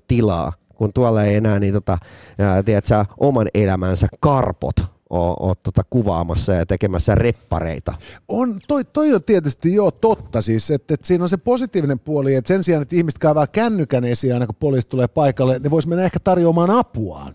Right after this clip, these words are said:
Speaker 1: Joo.
Speaker 2: Ihan vaan pysyä poissa.
Speaker 1: Niin.
Speaker 2: Ja, ja, ja, tota niin, ja, ja sinänsä mun täytyy onnitella niinku tätä Santa Anan poliisia, että se on nerokasta, että sä käytät tekijänoikeuslakia suojataksesi niinku omat niinku pamputus
Speaker 1: Joo.
Speaker 2: hauskanpitos.
Speaker 1: Kyllä.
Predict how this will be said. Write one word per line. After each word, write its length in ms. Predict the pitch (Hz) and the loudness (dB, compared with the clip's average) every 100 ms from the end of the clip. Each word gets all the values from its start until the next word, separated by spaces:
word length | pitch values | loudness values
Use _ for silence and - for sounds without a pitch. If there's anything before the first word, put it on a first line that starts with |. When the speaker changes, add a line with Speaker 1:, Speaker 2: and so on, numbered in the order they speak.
| _ | _
Speaker 1:
Joo. 180 | 135 147 | 0 2
Speaker 2:
Ihan 140 | 190 | 2
vaan 120 | 160 151 | 2 2
pysyä 320 | 180 160 165 | 2 2 2
poissa. 580 | - 220 113 - - - - | 2 2 0 -6 -10 -12 -2
Speaker 1:
Niin. 320 | - 127 127 110 - - _ | 2 2 2 -4 -10 -20 _
Speaker 2:
Ja, 240 | - 151 147 | 0 2 2
ja, 140 | 147 139 | 2 2
ja, 140 | 135 | 2
tota 320 | - 143 147 | 0 -2 0
niin, 280 | 147 147 143 | 0 0 -2
ja, 120 | 151 156 | -2 0
ja 140 | 156 | 0
sinänsä 320 | 156 254 180 | 0 0 0
mun 120 | 151 | 0
täytyy 300 | 131 127 147 | 0 2 2
onnitella 320 | 180 147 120 117 | 0 0 -2 -4
niinku 140 | 113 | -4
tätä 220 | 117 117 | -6 -6
Santa 340 | - 143 131 131 | 0 0 0 -2
Anan 360 | 143 135 123 - | -2 -2 -4 0
poliisia, 580 | 196 151 107 - 101 87 - | 2 2 0 -2 -6 -8 -8
että 120 | 127 - | -6 -2
se 60 | |
on 120 | 139 | 0
nerokasta, 720 | 190 254 220 - 120 - 131 117 | 2 4 2 0 -4 -4 -4 -4
että 100 | - | -2
sä 60 | |
käytät 320 | - 175 139 - | 0 0 -2 -2
tekijänoikeuslakia 1200 | 247 240 247 165 135 - 127 120 135 - 131 123 | -4 -2 -2 0 -2 -2 -2 0 -2 0 0 0
suojataksesi 800 | - 220 165 131 120 113 131 127 | 0 0 2 2 0 -4 -2 -2
niinku 360 | 131 131 151 | -2 -2 -2
omat 260 | 185 156 135 | 0 0 0
niinku 220 | 131 131 | -2 -2
pamputus 720 | - 202 165 127 - 101 - _ _ _ _ | 0 0 0 -2 -6 -8 -10 _ _ _ _
Speaker 1:
Joo. 100 | 123 | -2
Speaker 2:
hauskanpitos. 640 | 139 110 107 - 85 90 - _ _ | 0 -2 -6 -8 -10 -14 -16 _ _
Speaker 1:
Kyllä. 340 | - 151 104 | 2 2 2